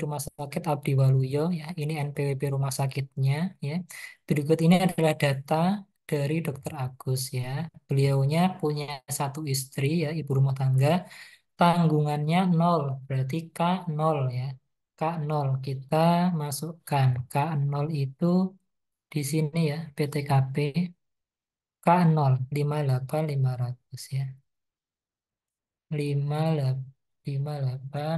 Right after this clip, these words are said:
lima ratus. Oke, saya masukkan.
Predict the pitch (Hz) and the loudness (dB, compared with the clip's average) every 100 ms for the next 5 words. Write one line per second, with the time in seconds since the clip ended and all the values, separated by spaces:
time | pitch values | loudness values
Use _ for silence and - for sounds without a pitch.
0 | 160 135 131 131 131 131 123 _ _ - | 0 0 0 2 -2 -4 -12 _ _ -20
1 | - _ _ _ _ _ _ _ _ _ | -20 _ _ _ _ _ _ _ _ _
2 | _ _ _ _ 139 139 175 - - _ | _ _ _ _ -6 -4 -6 -10 -20 _
3 | 135 131 127 151 - 143 151 | -6 -6 -6 -12 -10 -6 -2